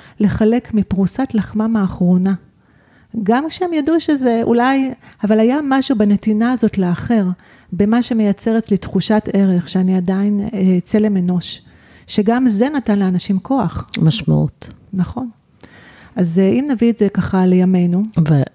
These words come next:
Speaker 2: אוקיי, הלוגותרפיה, שזו שיטת טיפול שהיא
Speaker 1: שיטת טיפול,
Speaker 2: ש-
Speaker 1: שהמ-, המטרה שלה זה למעשה לעזור לאנשים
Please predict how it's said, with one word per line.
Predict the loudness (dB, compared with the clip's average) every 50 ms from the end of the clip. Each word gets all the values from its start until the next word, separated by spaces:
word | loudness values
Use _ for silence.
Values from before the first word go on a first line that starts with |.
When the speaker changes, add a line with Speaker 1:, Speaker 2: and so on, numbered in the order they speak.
| -16 -18 _ _
Speaker 2:
אוקיי, | -2 -2 _ -2 -2 -2 -2 -2 -4 -6 _ _
הלוגותרפיה, | 0 2 2 2 2 2 0 0 0 -2 0 0 -2 -2 -4 _ -2 0 0 0 0 -2
שזו | -4 -6 -4 -4 -2 -2 -4
שיטת | -4 -4 -4 -4 0 -2 -2 -2
טיפול | _ -10 -10 -10 -2 0 0 0 0
שהיא | -2 -6 -4 -2 -2 0 0 -2 -2 -2 -4 -6 -6 -6 -8 -8 -8 -10 -12 -18 -20 _ _ _ _ _
Speaker 1:
שיטת | -8 -4 -4 -2 0 -2 -4 0
טיפול, | -2 -2 -2 0 2 2 2 2
Speaker 2:
ש- | 2 0
Speaker 1:
שהמ-, | 0 2 2 0 -2 0
המטרה | -2 -2 0 0 -2 0 0 0 0 2 0 0
שלה | 0 0 0 0
זה | 2 2 2
למעשה | 2 2 2 0 0 -2 -4 -4 -6 -4 -4 0 0
לעזור | 0 2 2 2 2 2 2 2 2 0
לאנשים | 0 0 0 0 -2 -2 -2 0 0 0 -2 -4 -10